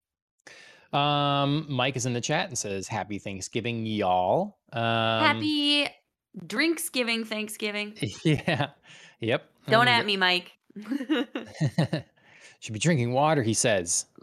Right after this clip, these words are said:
Speaker 1: Fitness trainer says, "Drink water."
Speaker 2: <laughs>
Speaker 1: So,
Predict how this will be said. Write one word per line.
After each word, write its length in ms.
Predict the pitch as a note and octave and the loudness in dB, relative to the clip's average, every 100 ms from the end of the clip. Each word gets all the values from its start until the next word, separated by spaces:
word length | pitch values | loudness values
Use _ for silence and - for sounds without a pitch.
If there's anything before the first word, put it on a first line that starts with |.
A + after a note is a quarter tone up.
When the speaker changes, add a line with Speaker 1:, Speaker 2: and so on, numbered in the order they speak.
| - _ _ - | -20 _ _ -18
Speaker 1:
Fitness 260 | A#2 A2+ | -16 -16
trainer 260 | - B2+ A#2+ | -16 -16 -16
says, 220 | - A#2 | -18 -20
"Drink 240 | - C3 C3 | -20 -18 -14
water." 420 | C3 C#3 A#2+ - _ _ _ A3+ | -12 -12 -16 -20 _ _ _ -4
Speaker 2:
<laughs> 100 | A#3+ D4 A4+ G#4+ F4+ D#4 A3 - | 2 2 4 2 0 -4 -6 -16
Speaker 1:
So, 260 | - - | -18 -20